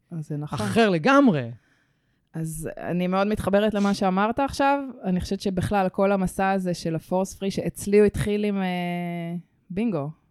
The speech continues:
Speaker 2: גם את היית
Speaker 1: הכלבה
Speaker 2: מסורתית,
Speaker 1: שלי.
Speaker 2: או
Speaker 1: כן,
Speaker 2: עבדת איתה
Speaker 1: אה,
Speaker 2: מסורתית,
Speaker 1: גם
Speaker 2: נכון?
Speaker 1: הייתי מסורתית, זאת אומרת, אימצתי את בינגו בקורס האילוף המסורתי. היא הייתה
Speaker 2: נכון.
Speaker 1: אחת מהכלבים שעבדנו איתם.
Speaker 2: Mm.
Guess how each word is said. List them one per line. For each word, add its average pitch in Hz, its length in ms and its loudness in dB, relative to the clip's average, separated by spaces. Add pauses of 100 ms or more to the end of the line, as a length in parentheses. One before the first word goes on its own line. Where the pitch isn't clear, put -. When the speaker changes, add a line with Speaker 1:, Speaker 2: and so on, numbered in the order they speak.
(180)
Speaker 2:
גם 156 140 2
את 196 120 0
היית 147 120 0
Speaker 1:
הכלבה 160 260 0
Speaker 2:
מסורתית, 165 480 4
Speaker 1:
שלי. 135 100 -2
Speaker 2:
או 127 40 0
Speaker 1:
כן, 175 180 2
Speaker 2:
עבדת 190 200 4
איתה 180 180 0
Speaker 1:
אה, 139 60 0
Speaker 2:
מסורתית, 143 300 0
Speaker 1:
גם 170 200 0
Speaker 2:
נכון? 165 200 0
Speaker 1:
הייתי 185 440 2
מסורתית, 208 920 -2
זאת - 160 -10
אומרת, 180 340 -6
אימצתי 208 480 -2
את 180 100 -6
בינגו 233 340 0
בקורס 208 420 -4
האילוף 196 320 -4
המסורתי. 175 520 -8 (220)
היא 151 80 -4
הייתה 156 160 -2
Speaker 2:
נכון. 123 80 -2
Speaker 1:
אחת 185 120 -2
מהכלבים 175 320 -4
שעבדנו 165 340 -4
איתם. 147 260 -8 (640)
Speaker 2:
Mm. 147 40 -2